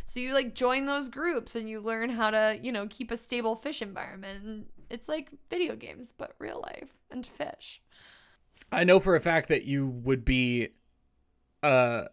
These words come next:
Speaker 2: a grass type person. You would be a
Speaker 1: <laughs>
Speaker 2: grass type trainer or a water type trainer.
Speaker 1: For sure, for sure.
Speaker 2: And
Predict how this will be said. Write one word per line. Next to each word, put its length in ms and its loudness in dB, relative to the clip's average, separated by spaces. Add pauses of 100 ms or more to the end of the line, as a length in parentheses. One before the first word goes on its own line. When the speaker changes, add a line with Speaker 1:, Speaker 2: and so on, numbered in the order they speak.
(180)
Speaker 2:
a 120 0
grass 400 8
type 360 2 (640)
person. 540 -6 (540)
You 120 2
would 80 4
be 160 6
a 40 4
Speaker 1:
<laughs> 20 -4
Speaker 2:
grass 340 6
type 200 0
trainer 380 -2
or 280 2
a 40 0
water 360 4
type 240 -4
trainer. 520 -8 (260)
Speaker 1:
For 180 0
sure, 340 -6
for 160 -8
sure. 400 -6 (220)
Speaker 2:
And 380 2